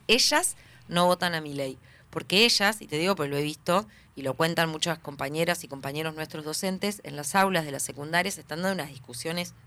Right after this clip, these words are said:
bien acaloradas, que las pibas le dicen, "No votes a este que quiere sacar la educación sexual integral. No votes a este que no le importa si me matan. No votes a este que está en contra del aborto". Entonces ahí tenés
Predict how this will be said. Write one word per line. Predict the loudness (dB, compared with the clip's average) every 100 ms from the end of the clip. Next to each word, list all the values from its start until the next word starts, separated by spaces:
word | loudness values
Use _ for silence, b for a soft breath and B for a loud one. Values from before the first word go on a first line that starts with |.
| -20 -8
bien | 2 2 2 -6
acaloradas, | -6 0 4 8 6 6 -2 -6 b b b
que | -2
las | -2
pibas | 2 4 6 6
le | 4
dicen, | 2 2 0 0 -6 B B
"No | 4 8
votes | 8 6 4 4
a | 4
este | 4 2
que | 0
quiere | 2 2
sacar | 2 2 4
la | 6
educación | 4 0 -4
sexual | -6 -4 0 0
integral. | -2 -4 -4 -6 -12 B B 2
No | 6
votes | 8 6 2 4
a |
este | 2 2 -2
que | 0
no | 0
le |
importa | 2 0 0
si | -2 -2
me | -2
matan. | 0 0 -2 0
No | 4
votes | 4 2 2
a | 4
este | 4 2
que | -2
está | -2
en | -2
contra | 0 0 2
del | 2
aborto". | 2 0 -2 -8
Entonces | -4 -2 2
ahí | 2 2
tenés | 4 4 4